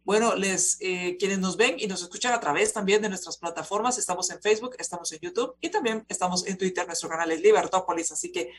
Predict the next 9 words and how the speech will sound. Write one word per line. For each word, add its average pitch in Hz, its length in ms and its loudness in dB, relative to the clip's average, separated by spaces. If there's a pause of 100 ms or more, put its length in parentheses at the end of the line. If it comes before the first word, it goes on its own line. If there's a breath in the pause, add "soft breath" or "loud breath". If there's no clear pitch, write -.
(180 loud breath)
bienvenidos 190 720 2
a 175 160 -4
todos. 185 420 0 (220 loud breath)
¿Qué 233 100 4
tal, 262 220 6
Chepe? 262 340 2
¿Cómo 220 180 2
estás? 262 320 2
Bienvenido. 214 680 0